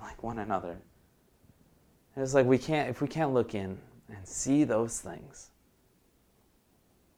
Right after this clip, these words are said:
then Jesus can't help because you're not being honest with yourself. Like Jesus has said, "I've come and I'm the physician. I've come to all of you who say, like, 'Yeah, I'm broken.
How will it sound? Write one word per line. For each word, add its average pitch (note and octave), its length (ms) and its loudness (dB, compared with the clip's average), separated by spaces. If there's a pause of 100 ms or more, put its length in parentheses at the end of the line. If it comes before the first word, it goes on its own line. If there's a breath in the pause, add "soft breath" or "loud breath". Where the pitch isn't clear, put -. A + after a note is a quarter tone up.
(260)
then A#2 140 2
Jesus C3 300 0
can't B2+ 240 -4
help A#2 300 -6
because G#2 360 -8
you're G#2+ 100 -2
not G2+ 180 -4
being G2+ 160 -8
honest - 340 -16
with - 160 -20
yourself. - 340 -20 (800)
Like G#2+ 100 -10
Jesus C3 320 -4
has - 80 -6
said, A2+ 240 0
"I've A#2 440 -2
come G2 420 -4 (160)
and A#2 120 -4
I'm C3+ 180 0
the C#3 80 0
physician. A#2+ 580 -6 (1200 soft breath)
I've - 200 -8
come D3 300 -2
to C#3+ 120 -4
all D3 320 6
of C3+ 120 2
you A#2+ 180 0
who A#2 140 -10
say, A2+ 460 -6
like, G#2+ 240 -16
'Yeah, G#2+ 140 -16 (200)
I'm A#2 200 -10
broken. A2+ 340 -8